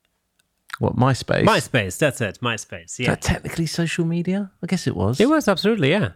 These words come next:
Speaker 2: It was absolutely social media.
Speaker 1: Yeah. Yeah. It was shit, wasn't it?
Speaker 2: Oh man, it was terrible. Absolutely. But at the time, 'cause it was the only thing
Speaker 1: Yeah,
Speaker 2: of
Speaker 1: of
Speaker 2: its
Speaker 1: course.
Speaker 2: kind,
Speaker 1: Of
Speaker 2: and there
Speaker 1: course.
Speaker 2: was no,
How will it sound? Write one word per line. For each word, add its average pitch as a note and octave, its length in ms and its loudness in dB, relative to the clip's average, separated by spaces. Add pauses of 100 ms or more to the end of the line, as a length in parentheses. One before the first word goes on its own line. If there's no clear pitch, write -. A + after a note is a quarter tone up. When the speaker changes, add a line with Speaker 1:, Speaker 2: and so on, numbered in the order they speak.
(360)
Speaker 2:
It C#3 40 4
was C3+ 120 2
absolutely D3+ 420 -2
social F#2+ 300 -2
media. E3+ 440 2 (160)
Speaker 1:
Yeah. - 80 -6
Yeah. D3 180 -2 (500)
It D#3 80 0
was - 100 -8
shit, - 480 -6
wasn't G#2+ 300 -6
it? - 160 -12
Speaker 2:
Oh G3 100 4
man, G3+ 140 2
it - 20 2
was B2 140 -2
terrible. G3+ 480 0
Absolutely. D#3+ 380 0
But C3+ 180 0
at F#3+ 100 0
the F3+ 80 0
time, F3 420 0
'cause - 200 -6
it B2+ 40 0
was A#2+ 120 -2
the C#3+ 100 -4
only D#3+ 320 2
thing C#3 540 0
Speaker 1:
Yeah, D#3+ 180 2
Speaker 2:
of C#3 60 4 (100)
Speaker 1:
of D3+ 60 6
Speaker 2:
its E3 100 -2
Speaker 1:
course. - 80 -10
Speaker 2:
kind, B2 280 2
Speaker 1:
Of D3 40 -6
Speaker 2:
and - 0 -
there - 80 -10
Speaker 1:
course. A2 140 2
Speaker 2:
was A2 160 -2
no, C3+ 80 -2